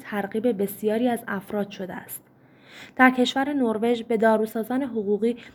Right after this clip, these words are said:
بین سی و چهار الی هفتاد و پنج کرون پرداخت می‌شود. بنابراین اگر قصد دارید به کشوری مهاجرت کنید که حقوق خوبی دریافت کنید تا بتوانید از پس ه-،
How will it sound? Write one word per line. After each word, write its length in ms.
بین 340
سی 240
و 60
چهار 520
الی 200
هفتاد 400
و 40
پنج 420
کرون 400
پرداخت 520
می‌شود. 440
بنابراین 600
اگر 320
قصد 360
دارید 340
به 100
کشوری 420
مهاجرت 520
کنید 300
که 100
حقوق 580
خوبی 400
دریافت 500
کنید 440
تا 120
بتوانید 520
از 180
پس 220
ه-، 320